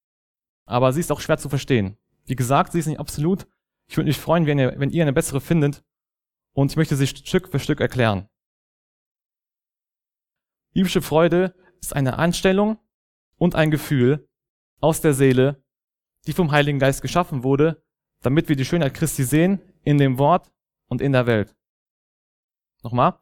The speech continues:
Biblische Freude ist eine Einstellung und ein Gefühl aus der Seele, die vom Heiligen Geist geschaffen wurde, damit wir die Schönheit Christi sehen in dem Wort und in der Welt.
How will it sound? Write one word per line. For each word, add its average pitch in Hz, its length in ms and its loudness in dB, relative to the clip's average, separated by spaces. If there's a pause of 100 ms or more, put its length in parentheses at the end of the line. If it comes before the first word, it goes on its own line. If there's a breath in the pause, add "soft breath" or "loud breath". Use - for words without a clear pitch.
(480)
Biblische 202 320 2
Freude 165 420 2
ist - 160 -6
eine 135 220 -2
Einstellung 156 560 0
und - 180 -8
ein 185 140 2
Gefühl 139 580 0 (320)
aus 151 220 0
der 147 80 2
Seele, 131 520 2 (400)
die 156 60 -6
vom 151 160 -4
Heiligen 147 300 0
Geist 143 200 2
geschaffen 160 420 -4
wurde, 131 400 0 (580)
damit 147 260 0
wir 151 60 2
die 131 100 2
Schönheit 165 320 0
Christi 147 320 -4
sehen 147 420 0 (460)
in 147 180 2
dem 127 200 2
Wort 147 340 0 (360)
und 156 140 -4
in 135 140 0
der 113 140 2
Welt. 104 320 2